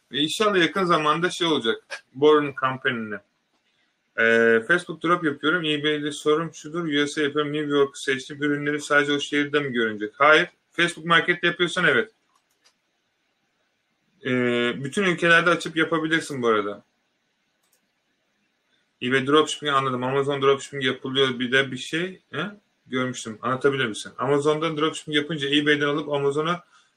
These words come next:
mı koyuyoruz? Tam anlayamadım. eBay'den dropshipping yapıyorsan Amazon'a,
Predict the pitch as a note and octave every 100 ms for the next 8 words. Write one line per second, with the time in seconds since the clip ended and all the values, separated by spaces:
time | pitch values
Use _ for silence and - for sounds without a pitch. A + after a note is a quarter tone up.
0 | - C#3+ D3 C3+ C#3 D3+ D3 C#3 C3+ C#3
1 | C3 G#2+ G#2 _ _ _ _ _ _ -
2 | F#3 G#3+ G#3 F3+ F#3 F#3+ - _ B2+ D3
3 | D#3+ - E3 D#3 D3+ D#3+ D#3+ D3+ D#3+ E3
4 | C3 C3 B2 C3 D#3 G3 G3